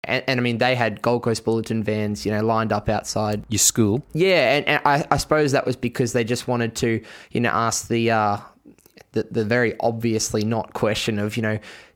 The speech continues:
Speaker 1: w-, was this as a part of the curriculum at your, at your esteem, you know?
Speaker 2: <laughs> Yeah, so we've got Nazi Fascism one oh one. Uh, that starts at two o'clock.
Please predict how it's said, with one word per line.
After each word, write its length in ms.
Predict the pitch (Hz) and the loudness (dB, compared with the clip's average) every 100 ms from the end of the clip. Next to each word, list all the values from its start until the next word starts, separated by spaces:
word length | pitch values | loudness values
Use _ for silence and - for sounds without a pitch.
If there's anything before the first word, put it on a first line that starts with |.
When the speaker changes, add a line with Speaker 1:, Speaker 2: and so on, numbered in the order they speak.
| _ _ - | _ _ -4
Speaker 1:
w-, 200 | 131 120 | -2 0
was 200 | 131 120 | 0 2
this 200 | 190 - | 0 0
as 220 | 123 - - | -2 -4 -4
a 60 | 120 | -4
part 240 | - 120 | 0 0
of 80 | 110 | 0
the 60 | 117 | -4
curriculum 580 | - 113 - 160 196 - | -4 -4 -2 -2 -2 -8
at 220 | - - | -10 -2
your, 300 | 120 113 110 | 0 0 -2
at 200 | 120 - | -6 -4
your 200 | 113 107 | -2 -2
esteem, 340 | 110 - 131 | -2 -2 -4
you 160 | - 120 | -2 0
know? 220 | - 226 - | 2 2 0
Speaker 2:
<laughs> 500 | - - - 262 202 | -2 -4 -4 -8 2
Yeah, 220 | 135 127 - - - | 6 4 2 -12 0
so 160 | 143 | 4
we've 160 | 127 117 | 4 2
got 160 | 123 | -2
Nazi 340 | 120 156 - 156 | 0 -2 0 -2
Fascism 580 | - 113 - 107 95 87 | 0 -2 0 -2 -2 0
one 160 | 95 | 0
oh 100 | 90 | -2
one. 360 | 80 92 - 110 | -4 -6 -4 -2
Uh, 120 | 156 | -2
that 160 | 143 - | -2 -4
starts 340 | - 104 - | 0 -2 -2
at 160 | - - | -10 -4
two 180 | - 90 | -2 -2
o'clock. 520 | - - - - | -4 -8 -6 -6